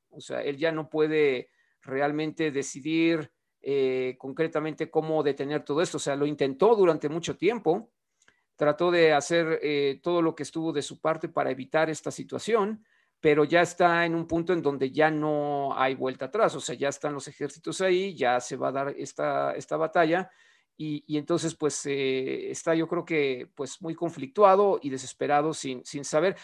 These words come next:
Yo creo que también podemos verlo así, ¿no? Él, él creo que tampoco sabe,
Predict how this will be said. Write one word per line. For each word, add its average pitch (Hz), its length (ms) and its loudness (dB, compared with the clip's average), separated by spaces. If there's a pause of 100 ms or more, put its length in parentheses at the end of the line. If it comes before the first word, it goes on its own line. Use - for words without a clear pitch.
(140)
Yo 226 100 -2
creo 294 140 0
que 196 380 6
también 185 600 4
podemos 180 360 0
verlo 190 180 4
así, 214 180 -2
¿no? 170 300 -2
Él, 175 260 0
él 180 300 0
creo 185 220 0
que 180 100 -2
tampoco 165 460 -4
sabe, 180 640 -2